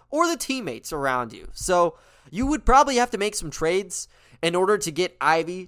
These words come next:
to fit in perfectly. Do you move Giddey to the three, maybe offload Dort at that point? That might be the most, I, I don't know if I'd say the best option, but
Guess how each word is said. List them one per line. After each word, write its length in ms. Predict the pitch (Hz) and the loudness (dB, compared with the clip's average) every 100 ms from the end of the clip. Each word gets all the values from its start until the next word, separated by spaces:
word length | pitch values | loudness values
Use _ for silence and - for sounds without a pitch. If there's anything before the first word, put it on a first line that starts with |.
| - | -6
to 140 | 143 | -6
fit 280 | - 170 165 | -4 -4 -2
in 160 | 156 | -2
perfectly. 680 | 139 147 156 185 170 190 190 - _ _ _ _ _ _ _ | -4 -4 -4 -6 -4 -2 -4 -6 _ _ _ _ _ _ _
Do 120 | 143 170 | -4 -2
you 120 | 175 | -2
move 380 | 170 170 131 - | -2 -4 -6 -10
Giddey 320 | 156 165 170 | -6 -6 -6
to 100 | 156 | -6
the 120 | 147 | -8
three, 600 | - - 147 185 202 196 | -8 -12 -6 -4 -6 -8
maybe 320 | 185 131 120 - | -8 -8 -8 -2
offload 580 | 139 151 - 147 117 - | 2 2 2 -6 -6 -4
Dort 320 | 151 202 240 | 2 2 2
at 160 | 254 277 | -2 0
that 240 | 302 302 | -2 -2
point? 540 | 294 339 330 - - - - | -4 -4 -4 -10 -14 -16 -20
That 360 | 139 135 175 - | -10 -2 -2 -2
might 360 | 175 196 185 | -2 -4 -6
be 140 | 151 185 | -12 -8
the 260 | 160 131 - _ _ _ _ _ | -8 -8 -16 _ _ _ _ _
most, 880 | - 135 147 180 185 - - - - _ _ _ _ _ _ - _ _ _ _ _ _ _ _ - _ _ | -16 -4 0 0 0 -4 -8 -12 -16 _ _ _ _ _ _ -20 _ _ _ _ _ _ _ _ -20 _ _
I, 300 | 123 127 127 | -4 -4 -4
I 20 | |
don't 120 | 175 175 | -4 0
know 120 | 165 | 0
if 100 | 165 | 0
I'd 160 | 147 | -2
say 180 | - 156 135 127 131 _ _ | -2 -4 -6 -16 -20 _ _
the 220 | 233 147 | -16 -14
best 360 | 120 127 147 - | -10 -8 -6 -2
option, 460 | 139 156 147 175 160 | 0 0 -2 -8 0
but 360 | 170 165 - | 4 4 2